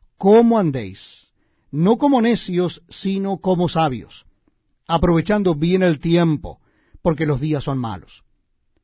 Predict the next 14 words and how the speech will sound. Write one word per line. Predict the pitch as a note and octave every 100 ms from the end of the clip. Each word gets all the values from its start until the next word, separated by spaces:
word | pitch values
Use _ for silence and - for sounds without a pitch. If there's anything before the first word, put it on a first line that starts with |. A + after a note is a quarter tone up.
| _ -
Por | A#3+
tanto, | A3 C#4+ A#3 G#3 - -
no | F3 A3 B3
seáis | G#3 G#3 A3 -
insensatos, | A#3 B3 C4 A#3 A3 - F3+ E3+ E3 G#3 G#3+ E3+
sino | C#3 G3+ G3
entendidos | F#3+ F3 F3+ D#3 D#3 F#3+ D#3 D#3+ F#3+ - - -
de | D#3+
cuál | D#3+ G3 F#3
sea | - G#3
la | F#3 D#3+
voluntad | E3 D#3 C#3 E3+ E3 D3+
del | C#3+ D3+
Señor. | C3+ C#3 D3+ E3+ -